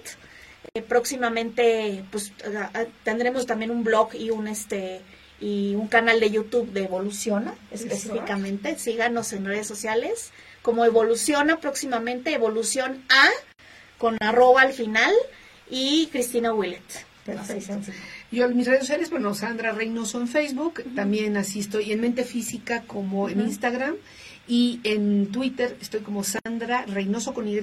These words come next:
Speaker 2: y doble O al final. Así es de que búsquenos, síganos cada semana, porque
Speaker 1: Sí.
Speaker 2: se van a sorprender de ese mejorar tu ser,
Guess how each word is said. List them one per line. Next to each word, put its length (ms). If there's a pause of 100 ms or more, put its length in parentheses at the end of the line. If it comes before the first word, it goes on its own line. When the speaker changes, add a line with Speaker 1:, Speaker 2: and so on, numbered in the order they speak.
(440)
Speaker 2:
y 120
doble 420
O 160 (100)
al 120
final. 380
Así 120
es 60
de 80
que 100
búsquenos, 560 (440)
síganos 420
cada 220
semana, 480 (100)
porque 260
Speaker 1:
Sí. 80
Speaker 2:
se 60
van 200
a 80
sorprender 560 (340)
de 340
ese 240
mejorar 460
tu 180
ser, 300